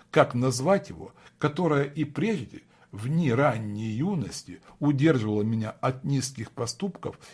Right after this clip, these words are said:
и неуклонно внушало мне, когда я еще был ребенком, что мне уготовано занять положение благородного дворянина,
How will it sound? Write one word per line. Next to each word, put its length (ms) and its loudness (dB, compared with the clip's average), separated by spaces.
и 120 2
неуклонно 760 2
внушало 560 2
мне, 300 -8
когда 280 0
я 160 2
еще 260 -2
был 240 -4
ребенком, 680 -6
что 220 -2
мне 240 0
уготовано 640 0
занять 400 -4
положение 640 0
благородного 760 0
дворянина, 720 -6